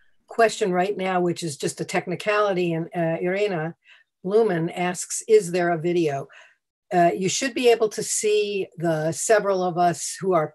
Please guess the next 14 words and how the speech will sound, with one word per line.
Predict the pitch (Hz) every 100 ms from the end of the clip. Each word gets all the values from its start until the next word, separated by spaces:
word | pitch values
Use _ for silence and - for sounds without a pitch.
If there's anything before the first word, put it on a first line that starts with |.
| -
panelists | 240 233 202 151 151 - - - - _ _ _
here | - 185 175 165 -
or | 170 156 156
hosts | 156 202 208 - -
of | 170 139
the | 165
meeting. | 180 190 143 110 - _ _ _ _ _ _ - _
And | 170 175
Richard | 175 185 165
Miller | 170 170 165 -
acknowledges | 175 180 170 160 156 170 170
we | 151 165
can | - 214
chat. | 214 - 247 330 381 -